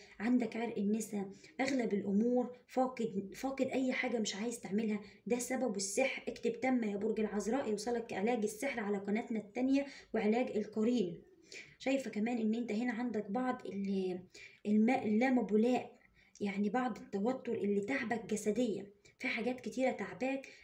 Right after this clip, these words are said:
بس ساكت وراضي وبتقول إن شاء الله بإذن الله هيكون ربنا هيكرمني، وإن شاء الله ربنا هيرزقني بحاجة أحسن. عايزاك تصلي الح-، على الحبيب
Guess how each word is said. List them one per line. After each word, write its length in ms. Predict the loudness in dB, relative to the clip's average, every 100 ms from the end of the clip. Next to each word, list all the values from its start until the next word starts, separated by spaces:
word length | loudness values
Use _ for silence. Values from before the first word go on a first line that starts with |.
| -4
بس 320 | -2 -2 -6
ساكت 540 | -4 0 0 -2 -4 0
وراضي 440 | 2 2 0 -2
وبتقول 440 | -4 -4 -2 -2
إن 160 | -4 -6
شاء 240 | -4 -2
الله 160 | -2 -2
بإذن 220 | -2 -2
الله 200 | -2 -2
هيكون 400 | -2 -4 -4 -4
ربنا 420 | -4 -2 -4 -4 -10 -20 _
هيكرمني، 760 | -4 -2 -2 -2 0 -2 -4 -4
وإن 140 | -4
شاء 200 | -2 -4
الله 320 | -2 -2 -6 -10 -20 -6
ربنا 500 | -6 0 -2 -2 -2
هيرزقني 520 | 0 2 2 0 0 -2
بحاجة 420 | -2 -4 -4 -6
أحسن. 300 | -8 -8 -14 -18 _ _ _ _ _ _ -20 _
عايزاك 320 | -2 0 -2 -4
تصلي 340 | -6 0 0
الح-، 220 | -2 -6
على 220 | -2 0
الحبيب 600 | 0 -2 0 2 0 -2